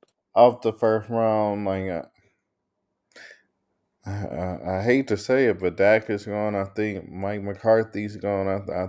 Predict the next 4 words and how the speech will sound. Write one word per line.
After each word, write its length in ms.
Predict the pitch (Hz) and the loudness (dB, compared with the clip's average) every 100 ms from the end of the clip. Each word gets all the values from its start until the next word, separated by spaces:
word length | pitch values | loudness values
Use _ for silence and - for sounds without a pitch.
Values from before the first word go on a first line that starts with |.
| - | -4
think 280 | 110 107 | -4 -4
Jerry 320 | 104 104 104 98 | 0 2 2 0
Jones, 600 | 101 107 104 101 92 - _ - _ _ _ _ _ _ _ _ _ _ _ _ | -2 0 0 -2 -4 -8 _ -20 _ _ _ _ _ _ _ _ _ _ _ _
b-, 240 | 92 - | -18 -6